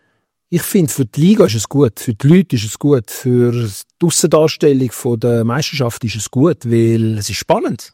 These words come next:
ne? Es ist spannend auf, auf jeder Ebene ist es spannend. Und egal, ob du jetzt den Strichkampf anschaust, ob du jetzt das Rennen vorne zum Meistertitel anschaust,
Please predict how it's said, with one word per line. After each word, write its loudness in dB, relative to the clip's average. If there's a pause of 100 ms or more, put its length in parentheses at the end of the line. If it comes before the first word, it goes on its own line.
ne? -10
Es -8
ist -6
spannend -2
auf, -8 (500)
auf -12
jeder 0
Ebene -2
ist -10
es -8
spannend. -2
Und -2 (420)
egal, 6
ob 0
du 0
jetzt 0
den 2
Strichkampf 2
anschaust, 4
ob -8
du -6
jetzt -6
das -4
Rennen 0
vorne -4
zum -6
Meistertitel -2
anschaust, 2